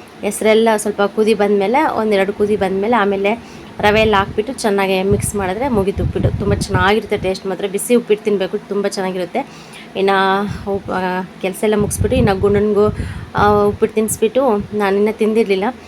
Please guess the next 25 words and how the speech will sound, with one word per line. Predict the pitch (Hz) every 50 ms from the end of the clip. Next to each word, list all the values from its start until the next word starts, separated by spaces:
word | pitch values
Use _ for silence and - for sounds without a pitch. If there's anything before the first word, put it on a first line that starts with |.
| - - - - - -
ಆ, | - 208
ಸ್ವಲ್ಪ | - 226 208 214
ಕೆಲಸ | 214 - 226 220 214 - 247
ಎಲ್ಲ | 233 220
ಮುಗಿಸಿ | 214 214 208 208 - 240
ಆಮೇಲೆ | 214 196 202 196 190 196
ಊಟ | 190 -
ಮಾಡೋಣ | 196 190 190 185 180 190
ಅಂತೇಳ್ಬಿಟ್ಟು | 190 185 190 190 190 185 240
ಇನ್ನು | 233 208 196 180 180 175 - -
ಅವ್ನಿಗೆ | 190 190 185 190
ತಿನ್ನಿಸಿದ್ದೀನಿ. | 190 - 208 208 208 - 190 190 208 208
ಚಿಕ್ಕಪ್ಪ | 208 - 226 - 220 208 196
ಕೂಡ | 202 - 208 196
ಇದ್ದರು, | 196 190 - - 233
ಚಿಕ್ಕಪ್ಪನಿಗೆ | 233 233 208 - 190 175 185 202 190
ಸ್ವಲ್ಪ | - 190 165 -
ಹಾಕ್ಕೊಟ್ಟು | 180 180 - - 190 180 - 240 262 240 - - - - - - - - - - 185
ಗುಂಡನ | 180 233 240 240 247 240 214
ರೆಡಿ | 208 202 190 208 214
ಮಾಡಿದ್ದೆ | 214 208 196 - 202 190
ಅಂಗನವಾಡಿ | 190 196 202 196 196 196
ಕಳ್ಸೋಣ | - 202 185 175 - 185
ಅಂತೇಳ್ಬಿಟ್ಟು. | 190 185 - 175 180 185 - 214 240
ಅವನಂತೂ, | 240 - 196 185 185 196 208 208 208 220 240 233 208 190 190